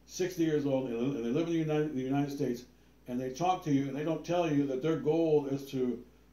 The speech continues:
to love people and, and to spread the gospel and truth, then you need to probably leave them alone.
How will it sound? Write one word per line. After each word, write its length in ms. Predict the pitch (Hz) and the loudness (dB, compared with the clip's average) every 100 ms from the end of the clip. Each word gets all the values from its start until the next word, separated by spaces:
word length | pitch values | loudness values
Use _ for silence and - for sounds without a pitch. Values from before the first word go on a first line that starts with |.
| - | -8
to 80 | |
love 440 | 113 123 156 156 139 | -2 2 2 2 -4
people 400 | 170 165 143 135 | -6 -6 -4 -2
and, 240 | 113 104 | -4 -6
and 140 | 127 123 | -6 -4
to 80 | |
spread 300 | 123 - 147 | -6 -6 -6
the 60 | 143 | -4
gospel 420 | 139 139 143 143 | -4 -4 -4 -4
and 120 | 120 | -4
truth, 360 | 120 175 156 139 - - - - - | -2 2 2 0 -6 -18 -20 -20 -6
then 280 | 135 131 - | -2 -2 -2
you 100 | 139 | 0
need 140 | 180 143 | 0 0
to 40 | |
probably 260 | 147 131 123 | 0 0 2
leave 180 | 127 | 0
them 100 | 113 | 0
alone. 300 | 101 98 92 | -2 -4 -8